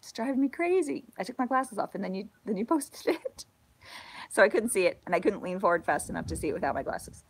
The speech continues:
I have, um, about pretty close to twenty twenty vision, about this far away from my eyes.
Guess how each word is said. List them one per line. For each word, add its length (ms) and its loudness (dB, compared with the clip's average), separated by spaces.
I 120 0
have, 240 2
um, 340 0
about 340 4
pretty 160 -4
close 180 0
to 80 -18
twenty 260 -2
twenty 260 -2
vision, 380 -2
about 220 -2
this 140 -6
far 160 0
away 120 -2
from 140 -12
my 180 -8
eyes. 320 -10